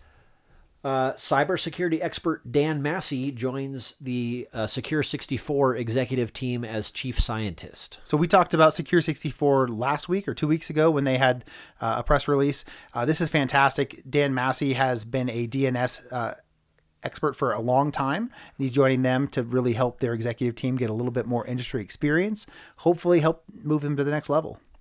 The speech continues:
Speaker 1: Yeah, it also looks like, uh, Dan is at, uh, at C U Boulder, so it's good to see someone local getting connected with a local company.
Speaker 2: So, so this company is headquartered in Greenwood Village, but I think that their, their offices are really in Fort Collins. So if you're looking to get involved with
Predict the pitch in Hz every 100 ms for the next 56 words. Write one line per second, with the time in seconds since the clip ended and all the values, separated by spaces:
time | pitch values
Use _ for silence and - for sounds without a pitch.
0 | _ _ _ _ _ _ - 139 135 139
1 | 139 127 139 120 - - 113 107 98 117
2 | 113 113 120 110 107 107 - 110 104 104
3 | 113 - 123 110 117 117 127 127 - 107
4 | - 117 110 110 107 _ _ - - 120
5 | - 120 117 113 110 117 110 107 120 110
6 | 107 110 104 110 101 95 98 92 95 92
7 | 95 - - 139 - 160 156 - 160 147
8 | 135 139 139 - 147 - 160 139 131 120
9 | 135 135 123 127 131 127 127 131 139 -
10 | 349 330 202 185 160 131 135 143 143 143
11 | 151 143 135 127 127 123 - 120 - 131
12 | 117 110 107 127 123 143 139 143 135 131
13 | 120 123 120 117 117